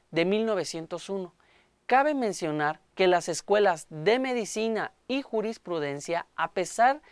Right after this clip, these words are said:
de que se separaron del antiguo colegio, se les siguió dando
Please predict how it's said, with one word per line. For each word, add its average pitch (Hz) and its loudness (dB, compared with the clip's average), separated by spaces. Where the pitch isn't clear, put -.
de 233 6
que 254 0
se 220 -2
separaron 175 4
del 240 8
antiguo 208 0
colegio, 180 0
se 214 4
les 214 4
siguió 202 2
dando 208 2